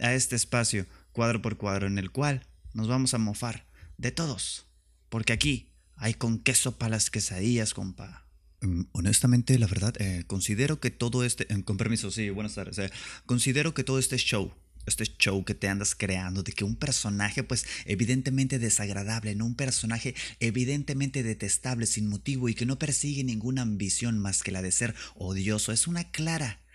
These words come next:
es una clara excusa para revelar, para darnos pequeños indicios, pequeños destellos de manera implícita de quién en realidad eres. Porque yo te conozco, güey. Íbamos juntos en la prepa y honestamente,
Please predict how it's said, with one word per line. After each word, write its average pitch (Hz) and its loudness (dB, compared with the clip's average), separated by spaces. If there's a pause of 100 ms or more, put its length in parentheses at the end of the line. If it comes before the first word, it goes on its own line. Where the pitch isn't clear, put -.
(400)
es 147 -2
una 147 -2
clara 139 -4
excusa 139 -2
para 101 -6
revelar, 107 -4
para 110 -4
darnos 139 -2
pequeños 139 -2
indicios, 107 0
pequeños 170 0
destellos 127 -2
de 117 -2
manera 143 -2
implícita 135 -2 (220)
de 110 2
quién 139 0
en 113 0
realidad 107 -2 (320)
eres. 95 -2 (220)
Porque 139 0
yo 135 4
te 190 0
conozco, 147 0
güey. 113 0 (240)
Íbamos 147 4
juntos 151 -2
en 135 2
la 113 0
prepa 131 2
y 117 2
honestamente, 139 2